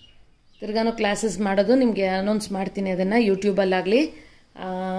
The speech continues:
Insta-ಲಿ ಇಲ್ಲ Facebook-ಅಲ್ಲೆಲ್ಲ ಮಾಡ್ತೀನಿ ನಾನು.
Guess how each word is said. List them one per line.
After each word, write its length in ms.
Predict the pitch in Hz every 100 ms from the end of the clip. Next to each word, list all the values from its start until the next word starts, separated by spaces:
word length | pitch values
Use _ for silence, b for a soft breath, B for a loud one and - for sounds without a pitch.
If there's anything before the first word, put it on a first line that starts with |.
| 190 185 170 160 _ -
Insta-ಲಿ 540 | 202 - 226 214 220
ಇಲ್ಲ 160 | 214 196 196 -
Facebook-ಅಲ್ಲೆಲ್ಲ 720 | 208 202 - 208 196 190 180
ಮಾಡ್ತೀನಿ 440 | 190 175 180 208
ನಾನು. 240 | 185 170